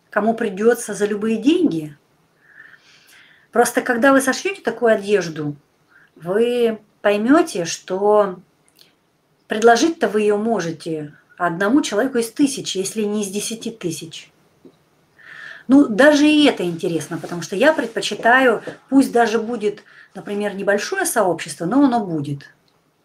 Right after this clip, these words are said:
То есть мне интересно заниматься с людьми вот с определённым уровнем развития сознания,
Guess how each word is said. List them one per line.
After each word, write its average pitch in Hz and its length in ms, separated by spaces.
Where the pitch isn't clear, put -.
То 180 60
есть 170 80
мне 226 160
интересно 214 440
заниматься 180 420
с - 120
людьми 190 260
вот 247 140
с - 20
определённым 180 540
уровнем 175 320
развития 170 360
сознания, 147 640